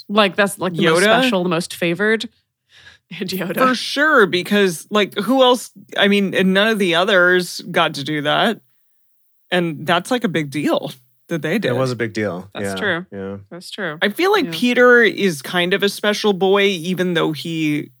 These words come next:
Speaker 2: Fs up almost the most.
Speaker 3: Almost.
Speaker 2: Almost the
Speaker 3: Almost
Speaker 2: most,
Speaker 3: the
Speaker 2: because
Speaker 3: most, yeah.
Speaker 2: Judas,
Speaker 3: <laughs>
Speaker 2: Judas definitely did the most. But
Speaker 3: Yeah,
Speaker 2: Judas is,
Speaker 3: fair.
Speaker 2: like, almost not a part of the story until then, which is
Speaker 1: It's
Speaker 2: interesting.
Speaker 1: true.
Speaker 3: Mm-hmm.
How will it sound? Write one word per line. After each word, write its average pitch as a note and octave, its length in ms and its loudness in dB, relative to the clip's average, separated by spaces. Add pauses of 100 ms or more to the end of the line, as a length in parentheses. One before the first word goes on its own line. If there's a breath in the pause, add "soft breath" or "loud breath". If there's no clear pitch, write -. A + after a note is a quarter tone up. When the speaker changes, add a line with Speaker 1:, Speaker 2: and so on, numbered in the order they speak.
(260)
Speaker 2:
Fs E3 320 -4
up D3+ 180 -2 (120)
almost D3+ 420 0
the D3 80 -6
most. - 560 -8 (260)
Speaker 3:
Almost. A2 640 -2
Speaker 2:
Almost A#3+ 300 4
the G3+ 60 0
Speaker 3:
Almost F#3 160 2
Speaker 2:
most, E3+ 80 2
Speaker 3:
the E3 60 -6
Speaker 2:
because F#3 240 2
Speaker 3:
most, D3 120 -8
yeah. G3+ 80 4
Speaker 2:
Judas, F3+ 680 2 (180)
Speaker 3:
<laughs> F3 220 -8
Speaker 2:
Judas G3 360 2 (480)
definitely F#3 460 2
did E3+ 180 2
the D#3+ 60 -2
most. D#3+ 480 -4
But D#3 300 0 (200)
Speaker 3:
Yeah, C#3+ 220 -6
Speaker 2:
Judas C#4+ 380 4
is, C4 160 2
Speaker 3:
fair. F#3+ 60 0
Speaker 2:
like, F#3 200 4
almost G3+ 480 0
not F#3 140 4
a E3+ 40 0
part F3 220 2
of D#3+ 60 -2
the D3 100 0
story F#3 640 2
until D3 380 -2
then, C3 360 -8
which D#3 160 -6
is D#3 140 -4
Speaker 1:
It's C#3+ 80 -4
Speaker 2:
interesting. C#3 420 -6
Speaker 1:
true. E3+ 300 -2 (720)
Speaker 3:
Mm-hmm. G2+ 460 -10